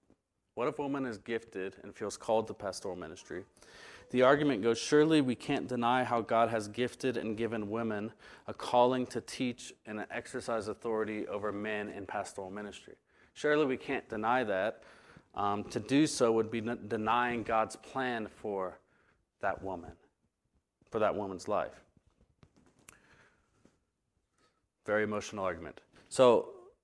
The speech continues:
let's start with the issue of calling first, because I think it's a cl-, pretty clear and cut response. And I'm departing with DeYoung a little bit here. Not that I disagree, I'm just gonna go a little bit further. Personally, and this is my opinion for the next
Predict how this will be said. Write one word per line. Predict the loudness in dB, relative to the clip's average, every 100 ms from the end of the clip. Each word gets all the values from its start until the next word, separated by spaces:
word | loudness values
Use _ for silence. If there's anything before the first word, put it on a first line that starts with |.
| 6
let's | 6 6
start | 6 6
with | 6
the | 2
issue | 0 2 0
of | 0
calling | 2 8 8 8
first, | 2 0 2 2 -2
because | -6 -2
I |
think | 0 -2
it's | -6
a | -10
cl-, | -12 -10
pretty | -8 -8
clear | -8 -6 -6
and | -6
cut | -6 -6
response. | -10 -6 -6 -6 -10 -18 _ _ -20 -20 -20 -20 -20 _ 0
And | 2
I'm | 4
departing | 4 8 8 8
with | 4 2
DeYoung | 2 4 4
a |
little | 6 6
bit | 4 -2
here. | -2 -2 -2 -2
Not | -4 -2
that | -2
I | -2
disagree, | -4 -8 -6 -4 -4
I'm |
just | -4 -8
gonna | -8
go | -4 -4
a |
little | -4 -6
bit | -6
further. | -4 -2 0 0 -2 -8 _ _ _ _ _ _ -20 -12
Personally, | 2 4 4 2 0 2 2 0 -4
and | -6
this | -4 -4
is | -4
my | -2
opinion | -2 -6 -8 -6 -8 -12 -20 -20 -14
for |
the | -10
next | -8 -8 -10 -18